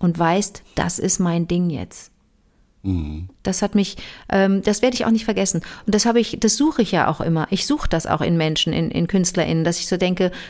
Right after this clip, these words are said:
Speaker 1: wie, wie entzünden die auch in mir ein Feuer, ja? Spüre ich deren Feuer? Lassen die mich das auch spüren?
Speaker 2: Mhm. So wie bei deinem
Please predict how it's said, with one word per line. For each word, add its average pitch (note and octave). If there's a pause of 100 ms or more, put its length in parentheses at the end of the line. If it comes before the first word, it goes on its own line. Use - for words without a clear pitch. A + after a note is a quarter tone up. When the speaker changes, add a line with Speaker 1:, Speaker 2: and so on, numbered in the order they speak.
Speaker 1:
wie, G3 (220)
wie G3+ (680)
entzünden B3+
die D4+
auch -
in C4
mir B3
ein A3+
Feuer, G#3
ja? B3 (120)
Spüre C#4+
ich D#4
deren F#3
Feuer? F3+
Lassen F3
die G3
mich G3
das F#3+
auch F3
spüren? E3+ (680)
Speaker 2:
Mhm. F#2+ (1800)
So G#2+
wie A2+
bei G#2
deinem F#2